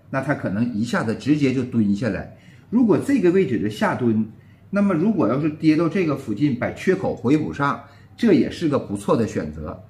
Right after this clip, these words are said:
这不也算是深蹲起跳吗？人那位说这蹲下去也没算深蹲呐。我们暂且看到这儿吧，因为不光是大盘在这块儿已经到了什么三千点附近，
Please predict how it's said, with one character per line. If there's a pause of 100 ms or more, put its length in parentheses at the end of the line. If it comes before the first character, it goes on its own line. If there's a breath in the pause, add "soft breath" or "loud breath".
(280 loud breath)
这
不
也
算
是
深
蹲
起
跳
吗？ (460 loud breath)
人
那
位
说
这
蹲
下
去
也
没
算
深
蹲
呐。 (420 loud breath)
我
们
暂
且
看
到
这
儿
吧， (420 soft breath)
因
为
不
光
是 (100)
大
盘
在
这
块
儿
已
经
到
了
什
么
三
千
点
附
近，